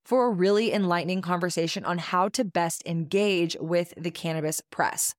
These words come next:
As someone with a personal background in P R, I know the importance of a brand story and, even more importantly, the value in having that story be told and helped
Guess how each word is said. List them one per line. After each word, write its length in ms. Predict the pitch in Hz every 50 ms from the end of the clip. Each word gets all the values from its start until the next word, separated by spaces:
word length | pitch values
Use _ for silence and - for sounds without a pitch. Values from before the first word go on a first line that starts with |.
| _ _ _ -
As 320 | 208 214 214 214 - - -
someone 300 | - 233 233 269 294 294
with 80 | 294
a 60 | 302
personal 320 | - - 226 214 - 247 226
background 360 | 175 175 175 - - 196 196
in 100 | 185 185
P 180 | - - 170 165
R, 260 | 151 160 175 185 -
I 80 | - 180
know 120 | 185 190
the 100 | 196 -
importance 480 | 247 233 - - 170 170 175 170 170 -
of 140 | - 160 160
a 60 | 165
brand 320 | 156 - 165 156 156 165 165
story 400 | - - 196 190 196 196 202 180
and, 100 | 196 196
even 220 | 202 208 208 208
more 180 | 208 226 262 285
importantly, 580 | 302 - - 202 185 175 160 170 175 180 180 160 - - - -
the 140 | 208 208
value 420 | 196 170 180 175 185 190 196 202 208
in 80 | 214
having 320 | 202 180 175 175 175 175 175
that 220 | 170 175 165 -
story 320 | - - - 175 180 190 208
be 160 | 196 220 214
told 360 | - - 196 190 185 180 180
and 140 | - 170 175
helped 440 | 165 - - 233 269 - _ -